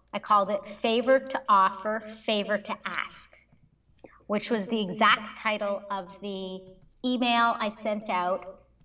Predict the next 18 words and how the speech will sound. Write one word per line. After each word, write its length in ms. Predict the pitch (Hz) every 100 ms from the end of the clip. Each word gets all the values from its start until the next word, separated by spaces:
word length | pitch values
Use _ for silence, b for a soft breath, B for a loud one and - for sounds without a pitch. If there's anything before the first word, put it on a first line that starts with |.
| _
when 140 | - 185
I 80 |
was 180 | 180 175
living 280 | 185 202 262
in 120 | 277
Westchester, 1160 | 247 214 - 214 196 196 - 202 226 254 - - _ _ _ _ _
February 680 | _ - 240 226 254 247 233
two 160 | - 240
thousand 380 | 202 208 214
nine, 440 | 190 180 180 180 202 185 - _ _
for 100 | 220
the 80 | 196
very 280 | 175 240 220
first 260 | 226 214
workshop 340 | 202 196 - 180
I 140 | 170
ever 180 | 175 190
gave. 340 | 180 175 151